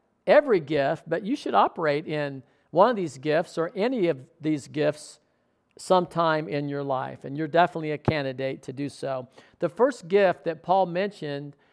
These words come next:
was the word of wisdom. Now, you hear a lot of commentators talk about this like it's just wisdom. Like,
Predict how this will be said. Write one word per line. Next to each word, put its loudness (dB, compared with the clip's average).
was 0
the -2
word 2
of -4
wisdom. -4
Now, 0
you 4
hear 6
a 8
lot 6
of -4
commentators -2
talk 2
about 0
this -4
like 0
it's -12
just -6
wisdom. -6
Like, 4